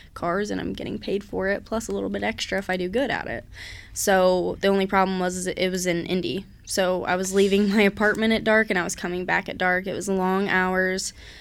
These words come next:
I killed it though. Like, I did great, um, but I was also, I just wasn't happy. It was in the middle of the winter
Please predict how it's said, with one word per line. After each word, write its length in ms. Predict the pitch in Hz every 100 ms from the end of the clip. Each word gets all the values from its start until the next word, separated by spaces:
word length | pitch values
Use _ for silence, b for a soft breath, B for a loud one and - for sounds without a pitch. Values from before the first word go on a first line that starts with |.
| B -
I 100 | 196
killed 380 | - 247 294 165
it 160 | 123
though. 320 | 120 113 208 240
Like, 200 | 165 196
I 140 | 104 202
did 240 | 214 220
great, 640 | 196 190 208 202 175 - - -
um, 380 | 190 185 185 185
but 120 | 196
I 100 | 190
was 160 | 190 196
also, 420 | 185 190 202 190
I 140 | 185
just 280 | 190 196 -
wasn't 360 | - 185 185 185
happy. 360 | 180 175 190
It 60 | 185
was 100 | -
in 140 | 202
the 60 | 202
middle 260 | 202 190 185
of 80 |
the 80 | 185
winter 640 | 175 180 185 196 180 180